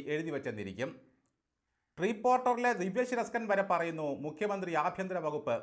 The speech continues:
ഒഴിയണമെന്ന്. പാലക്കാട് പുതുശ്ശേരിയിൽ ഒരു പരിപാടിക്ക് ചെന്നപ്പോൾ ജനസഞ്ചയം തന്നെ കേൾക്കാനില്ലാത്തതിൻ്റെ പരാതിയായിരുന്നു മുഖ്യമന്ത്രിക്ക്. "ഞാൻ ഇപ്പോഴൊന്നും പറയുന്നില്ല" എന്നു മാത്രം ഒരു സൂചന നൽകി.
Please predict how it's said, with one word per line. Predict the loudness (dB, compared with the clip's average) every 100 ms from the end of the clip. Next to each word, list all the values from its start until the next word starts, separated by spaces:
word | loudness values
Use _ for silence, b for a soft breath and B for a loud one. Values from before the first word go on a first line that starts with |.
| -4
ഒഴിയണമെന്ന്. | -2 -2 -2 -4 -4 -6 -8 _ _ _ _ _ _ _ _ _ _ 4
പാലക്കാട് | 6 6 6 6 6 4
പുതുശ്ശേരിയിൽ | 0 0 2 2 2
ഒരു | 2 4
പരിപാടിക്ക് | 2 6 4 4 0 -2
ചെന്നപ്പോൾ | 0 0 2 0 2
ജനസഞ്ചയം | 0 2 -2 -2 0 0 -2 -8 -16 _ 2
തന്നെ | 2 4 0 2
കേൾക്കാനില്ലാത്തതിൻ്റെ | 2 2 4 4 6 4 4 2 0 2
പരാതിയായിരുന്നു | 2 4 4 4 2 2 0 -4
മുഖ്യമന്ത്രിക്ക്. | -4 -4 -4 -4 -4 -2 -2 -4 -20 _ _ _ -2
"ഞാൻ | 2 4 2
ഇപ്പോഴൊന്നും | 0 2 4 4 0 2
പറയുന്നില്ല" | 4 4 2 0 0 2 2 0
എന്നു | -4 -4
മാത്രം | 0 2 2 -2 -4
ഒരു | -6 -8
സൂചന | -6 -6 -4
നൽകി. | -6 -6 -8